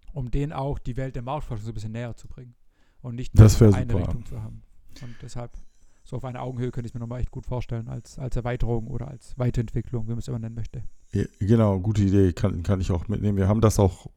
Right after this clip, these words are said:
Speaker 2: schon diskutiert vor der Veranstaltung in dem
Speaker 1: Ah, okay.
Speaker 2: Beirat.
Speaker 1: Ja.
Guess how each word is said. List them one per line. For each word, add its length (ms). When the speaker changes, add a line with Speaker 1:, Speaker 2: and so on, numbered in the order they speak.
Speaker 2:
schon 280
diskutiert 580
vor 260
der 120
Veranstaltung 800
in 80
dem 100
Speaker 1:
Ah, 80
okay. 160
Speaker 2:
Beirat. 340
Speaker 1:
Ja. 160